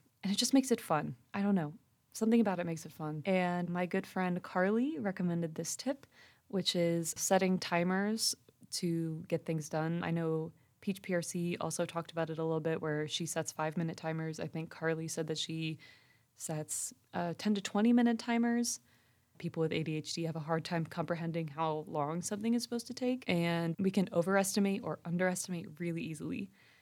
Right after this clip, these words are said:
But these timers can help us be like, "Okay, for five minutes or for twenty minutes or for thirty minutes,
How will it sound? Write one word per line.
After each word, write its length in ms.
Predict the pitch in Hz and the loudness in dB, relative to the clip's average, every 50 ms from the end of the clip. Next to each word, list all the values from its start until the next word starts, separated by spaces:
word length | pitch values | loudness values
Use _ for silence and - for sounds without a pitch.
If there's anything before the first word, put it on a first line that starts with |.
| _ _ _ - | _ _ _ 0
But 200 | - 190 190 - | 0 0 0 2
these 300 | - 196 190 190 185 - | 0 0 2 2 0 -2
timers 540 | - - 240 247 247 240 208 190 - - - - | -2 0 4 4 6 6 4 2 0 -4 -8 -10
can 160 | - - 180 151 | -6 -6 -6 -4
help 220 | 160 170 156 - | -2 -4 -2 -2
us 180 | 160 156 - - | 0 0 0 -2
be 160 | - 165 160 | -2 -4 -4
like, 280 | 156 151 151 151 - | -4 -4 -6 -6 -6
"Okay, 340 | - - - 160 - - - 165 _ _ - - - - _ _ | -8 -6 -2 -2 -2 -2 -2 -8 _ _ -20 -20 -20 -20 _ _
for 160 | - - - | -10 -10 -10
five 380 | - - - 180 208 254 277 240 | -8 -6 -4 -2 0 0 2 4
minutes 540 | 233 220 214 214 214 214 214 - - - - | 4 4 4 2 0 -2 -4 -4 -4 -4 -4
or 160 | 175 160 160 | -8 -14 -14
for 160 | - - - | -14 -14 -16
twenty 400 | - - - - 214 247 269 269 | -14 -10 -4 0 2 4 4 4
minutes 380 | 240 196 185 190 190 185 - - | 4 2 0 -2 -4 -4 -6 -10
or 40 | 160 | -14
for 140 | - - - | -16 -16 -18
thirty 340 | - - 196 208 226 226 | -8 -2 0 2 4 4
minutes, 380 | 208 190 180 180 180 175 - | 2 2 0 -2 -4 -6 -10